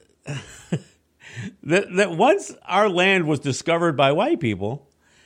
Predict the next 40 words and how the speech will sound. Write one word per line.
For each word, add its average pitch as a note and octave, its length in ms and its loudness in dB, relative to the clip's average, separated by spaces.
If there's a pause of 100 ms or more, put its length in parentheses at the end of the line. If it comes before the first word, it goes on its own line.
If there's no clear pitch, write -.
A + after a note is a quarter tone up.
(180)
they F3 260 2
got G#3+ 180 2
to G3 80 -4
claim G#3 260 -2
title E4+ 280 -2
to F#2+ 180 -6
it. - 140 -18 (340)
I F3 40 -2
mean, A3+ 120 2
in A3+ 160 2
fact, C#4+ 280 2 (600)
in C#4 220 4
footnote B3+ 380 2
number G#3 220 2
one, A3 440 -2 (840)
Ginsburg, F#3+ 760 2
s-, - 260 -10 (300)
she A3 260 0
describes C4 500 2
that. A#2+ 160 4
She F3+ 140 -4
says, D#3+ 240 -2
you G#3 160 -2
know, F3+ 180 4
the, D3 460 -2
you D3+ 140 -12
know, - 160 -12
the C3 100 -6
title G#3 400 0
to F3 120 -2
the F3+ 60 0
land, E3 560 0 (400)
um, B2+ 440 2
upon E3+ 380 0
discovery D3+ 440 2
became C#3 360 0
vested D3 380 2
in C#3 120 -2
the C3 80 0
sovereign. G#2+ 800 0